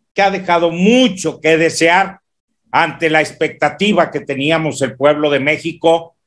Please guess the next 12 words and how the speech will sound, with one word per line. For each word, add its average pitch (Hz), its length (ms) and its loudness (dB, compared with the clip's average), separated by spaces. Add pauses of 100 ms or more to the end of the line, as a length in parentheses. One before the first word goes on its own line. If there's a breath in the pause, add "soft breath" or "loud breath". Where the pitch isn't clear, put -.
(340)
con 156 240 2
su 135 680 0
participación 165 1200 0 (340)
en 143 260 0
la, 135 500 2 (520)
eh, 147 400 0
en, 156 200 -2
en 147 220 -2
el 156 140 2
engrandecimiento 170 1080 0
de 156 100 2
México 190 800 0